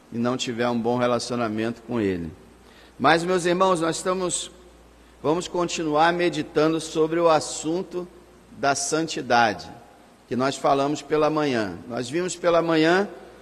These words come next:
que o apóstolo Pedro recomendou na sua carta diversas vezes que nós não praticássemos as coisas que o mundo pratica, que não nos deixássemos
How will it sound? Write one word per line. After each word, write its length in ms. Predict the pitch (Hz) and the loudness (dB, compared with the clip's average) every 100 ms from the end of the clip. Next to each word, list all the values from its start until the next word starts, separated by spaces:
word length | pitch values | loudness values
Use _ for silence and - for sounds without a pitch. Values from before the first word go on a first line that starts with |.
| - - | -20 -10
que 280 | 147 151 156 | 0 4 6
o 80 | 151 | 6
apóstolo 600 | 147 165 180 196 190 170 | 4 4 4 4 -2 -4
Pedro 520 | - 156 196 185 202 | 0 2 2 2 2
recomendou 720 | 151 147 175 170 156 135 170 | 2 0 0 0 0 0 0
na 100 | 175 | 0
sua 240 | 160 160 143 | 0 -2 -2
carta 580 | - 147 170 170 175 170 - - - 104 | 2 6 6 2 -8 -8 -16 -20 -20 -12
diversas 840 | 107 190 117 135 185 208 226 214 | -4 -4 0 2 4 4 2 0
vezes 640 | 156 143 156 160 160 - - - - - - | 0 2 2 2 -4 -12 -16 -20 -20 -20 -6
que 120 | 151 | -2
nós 480 | 147 143 160 170 - | 2 4 4 2 -2
não 400 | 147 160 185 220 | -2 2 4 2
praticássemos 1040 | 220 196 196 - - 151 156 - 156 151 | 2 0 0 -4 4 6 6 2 -4 -2
as 160 | 156 - | -2 -2
coisas 640 | - 139 139 143 143 - - - - - | 0 6 6 4 -4 -12 -16 -20 -14 -4
que 80 | |
o 60 | 135 | 0
mundo 320 | 123 139 139 | 0 0 -2
pratica, 840 | 147 135 - - 180 190 202 202 - - - - - | 2 2 0 -2 2 2 2 0 -2 -20 -20 -20 -14
que 120 | - 143 | -4 0
não 240 | 143 175 | 2 0
nos 180 | 185 147 | -2 -2
deixássemos 1120 | 170 156 - 156 165 165 175 160 156 - | 0 0 2 4 4 4 -4 -2 -4 -6